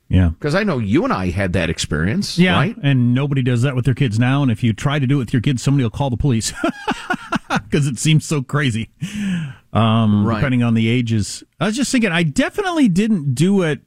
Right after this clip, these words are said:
Speaker 1: oh, during the covid, which I hope had some impression on my kids. Like, we,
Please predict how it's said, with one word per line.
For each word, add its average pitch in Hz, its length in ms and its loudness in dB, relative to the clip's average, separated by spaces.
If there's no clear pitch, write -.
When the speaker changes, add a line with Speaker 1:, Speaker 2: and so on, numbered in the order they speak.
Speaker 1:
oh, 160 200 0
during 165 320 4
the 123 80 2
covid, 87 640 -4
which 113 320 0
I 117 240 -2
hope 175 400 -2
had 107 260 0
some 135 220 2
impression 107 440 0
on 104 120 2
my 98 100 2
kids. 110 180 -2
Like, 110 140 0
we, 175 220 -2